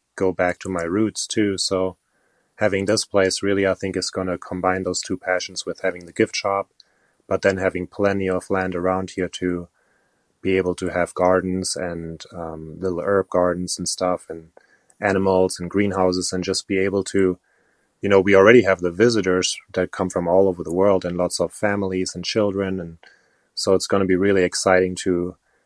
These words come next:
not only share, you know, the beautiful crystals that we find here, but also to be able to, you know, just, even just expose people to organic farming, to maybe some vegetables they haven't seen before, some herbal plants they haven't heard of.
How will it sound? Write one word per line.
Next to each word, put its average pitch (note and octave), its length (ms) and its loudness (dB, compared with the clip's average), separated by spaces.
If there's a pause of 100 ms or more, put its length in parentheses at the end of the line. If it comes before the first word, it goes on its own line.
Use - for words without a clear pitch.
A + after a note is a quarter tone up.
(140)
not G2 220 6
only F#2 280 2
share, F2+ 640 2
you G#2+ 120 -8
know, F2 140 -4
the E2+ 80 -4
beautiful F2 360 -2
crystals - 480 2
that F2 140 0
we F2 100 -2
find F2 340 -6
here, F#2 140 -2
but E2 180 -4
also F2 560 0 (560)
to G2 120 -4
be F#2+ 180 0
able F#2 260 2
to, F2+ 400 -2
you F#2+ 100 -6
know, F2+ 180 -4
just, F2+ 320 -4 (920)
even B2 220 6
just G#2 260 2
expose A2 500 4
people F#2 420 2
to F#2+ 240 2
organic F#2 420 2
farming, F#2 500 -2
to F2+ 460 0 (460)
maybe F#2+ 300 4
some F#2+ 240 -2
vegetables F#2+ 540 2
they F#2 140 2
haven't F#2 240 0
seen F#2+ 260 0
before, F#2 500 2
some F#2 240 -4
herbal F#2+ 260 -4
plants F#2 400 -4
they F2+ 120 -2
haven't F2+ 280 -4
heard F#2+ 200 0
of. F2+ 320 -4